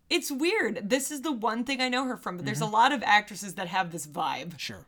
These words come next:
Speaker 1: And yeah, I, I get the Holly Hunter thing.
Speaker 2: One hundred percent.
Speaker 1: So one, one of the people they bring up in the P T A meeting is Terrence Mann.
Speaker 2: Yeah, he's one of the authors who wrote one of the books that they're trying to ban.
Speaker 1: Yeah,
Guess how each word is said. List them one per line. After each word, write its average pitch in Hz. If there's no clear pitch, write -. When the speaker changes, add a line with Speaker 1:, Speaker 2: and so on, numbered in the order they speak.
Speaker 1:
And 226
yeah, 180
I, 220
I 254
get 233
the 214
Holly 185
Hunter 175
thing. -
Speaker 2:
One 180
hundred 147
percent. 113
Speaker 1:
So 294
one, 277
one 285
of 302
the 277
people 262
they 214
bring 208
up 196
in 196
the 175
P 208
T 185
A 180
meeting 165
is 160
Terrence 311
Mann. 190
Speaker 2:
Yeah, -
he's 185
one 208
of 185
the 185
authors 160
who 170
wrote 160
one 156
of 151
the 147
books 151
that 147
they're 135
trying 131
to 110
ban. 101
Speaker 1:
Yeah, 220